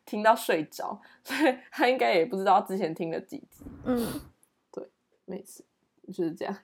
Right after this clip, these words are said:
Speaker 1: <laughs>
Speaker 2: 哦，就是因为我们现在的毕业就变成，也不知道是怎么样毕业，然后就说是线上毕业嘛。
Speaker 1: 嗯。
Speaker 2: 然后之前不是分享说他们要拍一个影片给我们。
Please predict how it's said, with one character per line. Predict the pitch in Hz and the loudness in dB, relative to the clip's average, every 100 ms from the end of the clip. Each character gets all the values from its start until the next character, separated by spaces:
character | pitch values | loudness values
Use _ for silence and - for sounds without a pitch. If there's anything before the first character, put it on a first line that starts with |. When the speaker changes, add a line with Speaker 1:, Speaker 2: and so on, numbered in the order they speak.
| - - | -14 -4
Speaker 1:
<laughs> | 190 - _ _ _ _ _ _ _ _ _ _ _ _ _ _ _ _ _ _ _ _ - - - | -4 -4 _ _ _ _ _ _ _ _ _ _ _ _ _ _ _ _ _ _ _ _ -20 0 2
Speaker 2:
哦， | 403 - | 2 0
就 | - | -4
是 | 339 | 0
因 | 359 | 4
为 | 339 | 6
我 | 320 | 4
们 | 226 - | 4 -4
现 | 262 277 | -2 0
在 | 247 240 262 - - - | 2 0 -4 -8 -16 -2
的 | 208 185 131 269 - - | -2 0 -2 -6 -14 -2
毕 | 277 240 | 0 4
业 | 240 226 | 4 4
就 | 233 240 | 2 0
变 | 254 247 | 2 2
成， | 254 277 92 - - - - - - - | 2 -4 -4 -12 -18 -20 -20 -20 -16 -4
也 | 233 | 4
不 | |
知 | 254 | 10
道 | 247 | 10
是 | 254 294 269 | 10 4 0
怎 | 220 | -2
么 | 160 | 2
样 | 240 233 | 4 4
毕 | 240 226 | 0 -2
业， | 208 | -2
然 | - 202 | -2 -4
后 | |
就 | - 240 262 | 0 0 0
说 | - - 233 | -4 0 0
是 | 254 269 | 2 2
线 | 302 262 | 2 2
上 | 285 254 262 | 2 0 0
毕 | - 233 | -4 -2
业 | 233 | -2
嘛。 | - - - - - - - - | -2 -6 -12 -20 -20 -20 -20 -8
Speaker 1:
嗯。 | 202 170 - | -6 -4 0
Speaker 2:
然 | 262 | 2
后 | |
之 | 262 | 4
前 | 311 | 4
不 | 277 | 4
是 | |
分 | 285 254 | 4 4
享 | 277 185 | 4 2
说 | 254 220 | 2 0
他 | - | 2
们 | 233 | 0
要 | 214 | 2
拍 | 226 - 202 | 2 2 0
一 | |
个 | 202 | 0
影 | 185 - | -4 -6
片 | 254 214 | -4 -4
给 | - | -6
我 | - 87 | -6 -8
们。 | - | -8